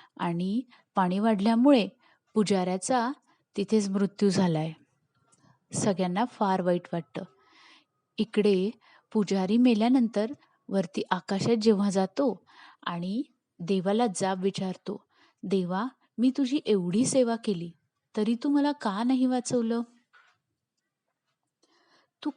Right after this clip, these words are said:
का नाही आलास देवा मला वाचवायला?" तेव्हा त्या-, त्याला देव बोलतो, तसं अजिबातच नाहीये. अरे बाबा, यात माझी काही चूक नाही. गावातीलच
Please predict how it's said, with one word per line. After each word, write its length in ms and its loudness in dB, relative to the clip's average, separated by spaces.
का 280 0
नाही 280 4
आलास 380 0
देवा 240 0
मला 260 -2
वाचवायला?" 580 -4
तेव्हा 300 -4
त्या-, 260 -6
त्याला 240 -4
देव 240 -2
बोलतो, 540 -4
तसं 300 -2
अजिबातच 640 -4
नाहीये. 400 -4
अरे 240 -2
बाबा, 460 -2
यात 340 -4
माझी 340 -2
काही 260 -2
चूक 260 -4
नाही. 380 -2
गावातीलच 1080 -2